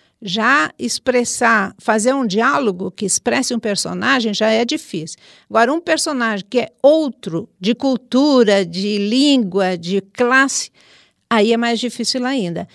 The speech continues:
E esse é um desafio não só do Brasil. Eu estudei o regionalismo europeu também. Também tem regionalismos lá. E também tem esse preconceito. Também tem grandes regionalistas e pequenos localistas,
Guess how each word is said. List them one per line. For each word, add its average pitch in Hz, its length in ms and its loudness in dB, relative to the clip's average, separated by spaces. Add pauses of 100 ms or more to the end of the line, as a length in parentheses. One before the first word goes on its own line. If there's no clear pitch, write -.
(160)
E 262 80 2
esse 392 180 2
é 427 40 -2
um 427 60 -8
desafio 349 340 2
não 370 100 -2
só 359 160 -2
do 330 80 -2
Brasil. 294 460 4
Eu 233 80 4
estudei 285 400 -2
o - 20 2
regionalismo 269 920 0
europeu 254 560 4
também. 165 420 -8
Também 185 260 -2
tem 285 140 2
regionalismos 294 800 0
lá. - 240 -14 (460)
E 220 100 -6
também 240 340 2
tem 330 200 -2
esse 320 160 -6
preconceito. 330 680 -4
Também 220 300 -4
tem 214 160 -6
grandes 262 340 0
regionalistas 349 720 -2
e 403 80 0
pequenos 339 500 -2
localistas, 320 960 -4